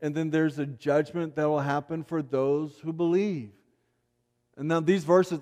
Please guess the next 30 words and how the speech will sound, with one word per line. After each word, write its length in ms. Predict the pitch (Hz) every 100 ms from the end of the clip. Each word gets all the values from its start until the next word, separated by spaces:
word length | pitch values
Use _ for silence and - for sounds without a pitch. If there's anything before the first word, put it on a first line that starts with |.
| -
aren't 300 | - 190 220
going 180 | 170 151
to 60 | 135
be 140 | 147
on 120 | 143
the 100 | 139
screen 280 | 139 - 165
because 260 | 165 175 170
I 60 |
want 400 | 160 156 190 208
you 60 | 180
to 80 | 156
see 260 | - 196
them 140 | 180 170
in 120 | 175 170
your 140 | 160
actual 480 | 165 185 - 170 151
Bible. 420 | 139 165 160 143
So 160 | 135 151
do, 400 | 139 185 175 156 _ -
do 80 | 190
me 120 | 185
a 40 |
favor, 300 | 175 160 143
turn 340 | 147 - 185 185
to 120 | -
the 100 | 170
book 220 | 151 160
of 100 | 160
Revelation, 760 | 147 147 147 143 123 117 123 113